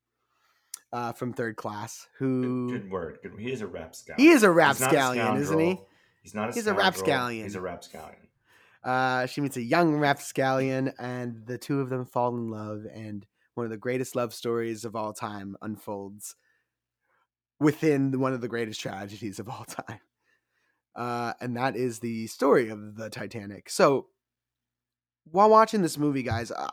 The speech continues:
Speaker 1: again, outside of the experience of s-, watching the Titanic scene, 'cause that's only,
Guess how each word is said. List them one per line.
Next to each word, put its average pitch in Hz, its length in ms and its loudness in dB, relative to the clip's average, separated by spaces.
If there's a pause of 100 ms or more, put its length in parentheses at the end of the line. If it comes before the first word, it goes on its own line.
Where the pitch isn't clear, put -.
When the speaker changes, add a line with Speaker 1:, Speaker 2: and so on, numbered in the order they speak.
Speaker 1:
again, 147 260 2
outside 147 520 2
of 120 240 0
the 110 460 -8 (960)
experience 127 760 -6
of 117 100 -8
s-, - 100 -14
watching 117 300 -6
the 113 80 -6
Titanic 113 440 -8
scene, 120 140 -8
'cause 131 100 -8
that's 196 200 -2
only, 156 540 2